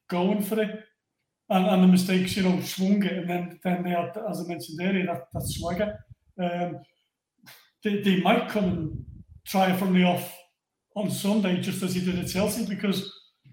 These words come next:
against Chelsea, from the first few seconds,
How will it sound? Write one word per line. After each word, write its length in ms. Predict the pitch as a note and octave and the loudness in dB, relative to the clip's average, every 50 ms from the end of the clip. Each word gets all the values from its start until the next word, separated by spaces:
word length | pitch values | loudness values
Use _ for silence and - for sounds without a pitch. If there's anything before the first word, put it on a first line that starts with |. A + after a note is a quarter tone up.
| _ _ _ - F#3+ | _ _ _ -8 -2
against 300 | F3 G3 G3 F#3 - - | 0 0 0 0 -2 -2
Chelsea, 300 | F3 F#3+ G3+ F3+ F#3 - | -2 -2 -2 -2 -2 -4
from 280 | - - F#3+ F#3+ F#3 | -2 -2 0 0 0
the 120 | F3+ F3+ - | 0 -2 -4
first 480 | - E3+ E3+ E3 D#3 - - - - - - - - - - - - - - - - - _ _ _ _ | -6 -8 -6 -6 -4 -4 -2 -2 -2 -2 -2 -2 -4 -4 -6 -10 -10 -14 -16 -18 -20 -20 _ _ _ _
few 220 | - - G3 F3 | -10 -6 -4 -4
seconds, 840 | - - - F3 - - A3+ A3 G#3+ G3+ - - - - - _ _ | -4 -2 -4 -4 -2 -2 -2 -2 -2 -2 -4 -6 -8 -12 -16 _ _